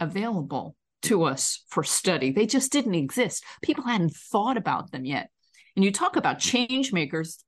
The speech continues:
in your book, and we'll get to that 'cause I think it's an important topic. But <laughs> change makers hadn't come along saying that we need to have <laughs> these certain to-,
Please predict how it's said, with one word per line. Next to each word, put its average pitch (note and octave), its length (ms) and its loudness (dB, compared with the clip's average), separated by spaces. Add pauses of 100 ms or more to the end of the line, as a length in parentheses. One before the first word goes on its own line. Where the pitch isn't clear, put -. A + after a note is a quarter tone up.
in F3 120 0
your D#3 140 2
book, D3 340 2
and D3+ 160 -6
we'll E3 100 -2
get G3 220 -2
to D#3 100 -2
that C#3 220 -4
'cause - 160 -12
I D3+ 80 -4
think E3+ 220 -4
it's E3+ 140 -4
an E3 80 4
important - 400 -2
topic. F#3+ 380 -8 (480)
But G3+ 220 4 (300)
<laughs> B3 100 4 (1000)
change E4 260 4
makers D4 320 2
hadn't C#4 280 2
come C4 180 4
along B3+ 380 6
saying A#3 340 2
that F#3+ 140 -2
we F#3+ 120 2
need A#3 280 2
to F#3 100 2
have G3 300 0
<laughs> - 20 -8
these C4 160 -4 (240)
certain - 360 0
to-, - 260 -4